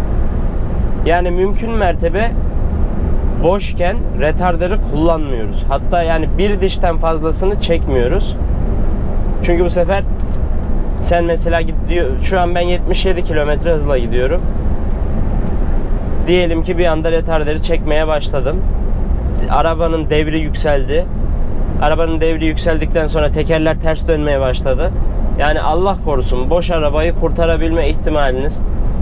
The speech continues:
ne kadar sağlam bir direksiyona sahip olursanız olun,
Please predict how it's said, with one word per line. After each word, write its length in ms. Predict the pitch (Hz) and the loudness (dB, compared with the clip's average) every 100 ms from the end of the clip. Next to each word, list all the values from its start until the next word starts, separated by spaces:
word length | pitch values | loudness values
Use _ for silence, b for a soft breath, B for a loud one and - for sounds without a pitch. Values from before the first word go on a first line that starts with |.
| - | 0
ne 120 | 147 156 | 0 0
kadar 360 | 175 160 160 | 0 0 0
sağlam 600 | 139 - 147 156 165 160 | 0 -2 0 0 0 0
bir 80 | - | 0
direksiyona 540 | 147 151 - 151 143 | 0 0 0 0 2
sahip 340 | 131 143 151 127 | 2 0 0 0
olursanız 640 | 135 160 - 151 135 123 123 139 | 0 -2 0 0 2 0 0 0
olun, 380 | 160 151 156 | 0 0 0